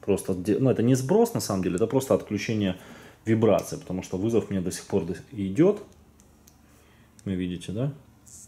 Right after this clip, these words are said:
Вот эс эм эска пришла, как видите, конвертик такой вот. Что ж, ребята, благодаря экранчику, в принципе, Xiaomi действительно удалось сделать довольно неплохой браслет. Они учли ошибки, э, предыдущих браслетов, которые были просто без экранчиков.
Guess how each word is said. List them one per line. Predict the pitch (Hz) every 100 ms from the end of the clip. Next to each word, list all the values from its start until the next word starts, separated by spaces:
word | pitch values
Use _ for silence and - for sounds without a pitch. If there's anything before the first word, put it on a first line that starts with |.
| - _ - -
Вот | 135 160 -
эс | 120 -
эм | 101 90
эска | - 87
пришла, | 90 90 - 87
как | -
видите, | 123 113 101
конвертик | 92 87 85 92 -
такой | 139 - 160
вот. | 175 - - _ _ - - - - - - - - - - - _ _
Что | - 165
ж, | -
ребята, | 135 -
благодаря | 104 160 180 175 - 98
экранчику, | 139 131 214 254 - 104
в |
принципе, | 104 190 - 113
Xiaomi | 151 156
действительно | 104 123 139 104
удалось | 90 107 127
сделать | 92 135 98
довольно | 101 117
неплохой | 95 92 117 - 101
браслет. | 92 104 175 233
Они | 117 107
учли | 101 113 101 - - -
ошибки, | 101 - - 104 85
э, | - 92 92 85 -
предыдущих | 107 107 110 98 98
браслетов, | 95 - 92 85
которые | - 92 85
были | 90 90
просто | 101 110 160
без | 160
экранчиков. | 160 170 160 -